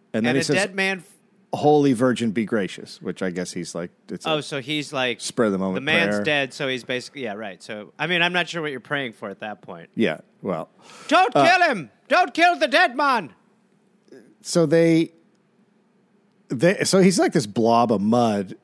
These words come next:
Speaker 1: and then he yells, quote, "Damnation, are you ever gonna pull me out?" And they
Speaker 2: I like
Speaker 1: throw
Speaker 2: it.
Speaker 1: water on his face, and then they put boards around and under his arms, and they pull him out.
Speaker 2: I like the attitude. I
Speaker 1: So he
Speaker 2: like the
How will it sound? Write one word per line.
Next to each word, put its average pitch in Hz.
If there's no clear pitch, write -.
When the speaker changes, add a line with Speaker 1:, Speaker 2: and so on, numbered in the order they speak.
Speaker 1:
and 127
then 135
he 143
yells, 120
quote, 120
"Damnation, 226
are 226
you 196
ever 254
gonna 262
pull 294
me 247
out?" 262
And 117
they 120
Speaker 2:
I 107
like 95
Speaker 1:
throw 147
Speaker 2:
it. 139
Speaker 1:
water 131
on 113
his 117
face, 120
and 113
then 110
they 110
put 127
boards 117
around 110
and 101
under 101
his 98
arms, 98
and 98
they 87
pull 104
him 80
out. 73
Speaker 2:
I 101
like 104
the 104
attitude. 90
I 95
Speaker 1:
So 110
he 131
Speaker 2:
like 113
the 127